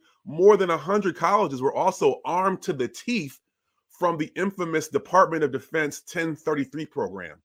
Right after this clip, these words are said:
Now, if you don't know about that program, this program was, was exposed, um, during the uprisings in Ferguson after the shooting of Michael Brown, where we,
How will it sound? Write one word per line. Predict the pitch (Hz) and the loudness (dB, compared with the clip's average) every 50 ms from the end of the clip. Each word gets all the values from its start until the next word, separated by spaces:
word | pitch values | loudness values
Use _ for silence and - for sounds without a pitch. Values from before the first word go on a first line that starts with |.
| _ _ _ - _ _ - | _ _ _ -20 _ _ 0
Now, | 127 | 0
if | 139 135 | 0 2
you | 143 156 | 2 2
don't | 175 202 | 2 4
know | 185 170 | 4 2
about | 170 165 | 2 4
that | 156 139 123 | 4 2 2
program, | - 185 190 196 156 143 131 120 117 117 113 - _ _ _ _ | 2 2 2 2 2 2 2 2 0 0 -2 -6 _ _ _ _
this | 160 - - | -2 0 2
program | - 175 165 170 160 151 | 2 4 4 4 4 4
was, | 135 123 | 2 0
was | 135 139 - 139 123 113 | -2 -6 -2 -2 -2 -2
exposed, | 117 - - - - 175 185 175 156 139 127 123 123 - _ _ _ _ _ _ _ | -2 -8 -6 -2 0 2 2 6 6 6 6 4 0 -4 _ _ _ _ _ _ _
um, | 123 131 127 123 117 117 110 98 98 | 4 4 6 6 4 2 -2 -6 -2
during | 127 147 156 151 | 0 0 2 2
the | 139 139 - | 0 2 4
uprisings | 143 - 131 127 131 123 123 123 107 101 113 | 2 2 4 4 4 6 6 4 2 0 -4
in | 113 - | -6 0
Ferguson | - 151 156 143 - - - 131 | 2 2 2 2 0 -4 -4 -4
after | 120 127 110 117 | -4 -4 -2 -4
the | 120 | -6
shooting | - - - 160 139 120 117 | -6 -6 -8 -8 -6 -6 -4
of | 107 | -4
Michael | 117 107 101 101 | -4 -4 -4 -6
Brown, | 98 110 135 160 175 147 110 90 85 - _ _ _ _ _ _ | 0 4 4 6 6 4 2 0 -8 -16 _ _ _ _ _ _
where | 107 123 151 151 147 | -4 0 2 4 4
we, | 139 156 143 | 2 0 -6